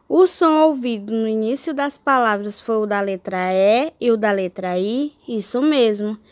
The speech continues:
Então, vamos pintar também este quadrinho. Terceiro quadrinho. O som ouvido no início das palavras foi o da letra H? Não, isso não aconteceu.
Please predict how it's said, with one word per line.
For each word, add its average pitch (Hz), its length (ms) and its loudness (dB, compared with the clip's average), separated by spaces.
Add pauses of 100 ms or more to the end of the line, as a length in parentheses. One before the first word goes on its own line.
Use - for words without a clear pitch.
(220)
Então, 220 400 0
vamos 240 360 0
pintar 226 400 -2
também 240 680 0
este 214 240 -2
quadrinho. 240 680 -2 (3250)
Terceiro 208 680 2
quadrinho. 226 680 -2 (340)
O 311 140 2
som 330 420 2
ouvido 247 420 -2
no 220 140 0
início 226 420 0
das 294 280 0
palavras 208 680 0
foi 240 200 0
o 294 40 -2
da 254 140 0
letra 190 360 -4
H? 208 440 0 (420)
Não, 202 600 -2 (100)
isso 220 340 -2
não 202 400 -2
aconteceu. 254 880 0